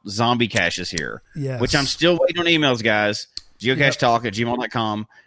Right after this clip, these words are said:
Speaker 1: I wanna know how we can search these out in an area and find out how many zombie caches we have.
Speaker 2: Yep. I
Speaker 1: Uh,
Speaker 2: liked it.
Speaker 1: nobody's here yet, so wait, give away a prize or do something. We need those answers. I need 'em.
Speaker 2: Y-, yep,
Speaker 1: Um,
Speaker 2: we need 'em. Email
Speaker 1: um,
Speaker 2: geocache talk
Speaker 1: we got
Speaker 2: at
Speaker 1: smart
Speaker 2: gmail.
Speaker 1: listeners. You know somebody can figure it out.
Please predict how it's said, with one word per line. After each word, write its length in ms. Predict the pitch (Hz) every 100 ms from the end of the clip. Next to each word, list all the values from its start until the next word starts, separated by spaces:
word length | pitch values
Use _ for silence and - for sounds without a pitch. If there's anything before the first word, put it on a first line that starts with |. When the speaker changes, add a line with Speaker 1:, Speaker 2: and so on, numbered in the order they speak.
| -
Speaker 1:
I 60 | 110
wanna 280 | 127 156
know 200 | 160 147
how 200 | 139 131
we 160 | 131 135
can 440 | 127 123 107 95 - _
search 340 | - - 143 139
these 200 | 147 127
out 160 | 123
in 60 | 117
an 60 | 110
area 280 | 117 117
and 100 | 107
find 220 | 110 117 117
out 100 | 101
how 160 | 123
many 180 | 120 117
zombie 280 | 107 107 107
caches 340 | 113 101 -
we 80 | 92
have. 280 | 92 85 71 _ _ _ _
Speaker 2:
Yep. 260 | 127 127 - _ _ _ _ _ -
I 40 | 131
Speaker 1:
Uh, 60 |
Speaker 2:
liked 280 | 117 135 -
it. 160 | 120 -
Speaker 1:
nobody's 400 | 127 143 147 143
here 100 | 117
yet, 220 | 104 98
so 320 | - 95 90 _
wait, 200 | - 113 -
give 140 | - 123
away 80 | 120
a 60 |
prize 260 | 104 113 113
or 60 | 98
do 100 | 110
something. 220 | 117 101
We 80 | 120
need 80 | 120
those 140 | 110
answers. 340 | 101 90 80 -
I 120 | 101
need 160 | 98
'em. 60 | 82
Speaker 2:
Y-, 60 | - _ _
yep, 180 | 160 151
Speaker 1:
Um, 200 | 120 117 113
Speaker 2:
we 60 | 147
need 80 | 135
'em. 100 | 120 120 - - _ _ -
Email 380 | 165 160 151 135
Speaker 1:
um, 280 | 110 107 123
Speaker 2:
geocache 320 | 143 143 127
talk 100 | 156
Speaker 1:
we 20 |
got 60 | 156
Speaker 2:
at 60 | 170
Speaker 1:
smart 260 | - 165
Speaker 2:
gmail. 60 | 143
Speaker 1:
listeners. 260 | 139 123 139
You 100 | 151
know 160 | 160
somebody 360 | 156 143 131 123
can 140 | 113
figure 240 | 110 113 98
it 80 | 95
out. 220 | 80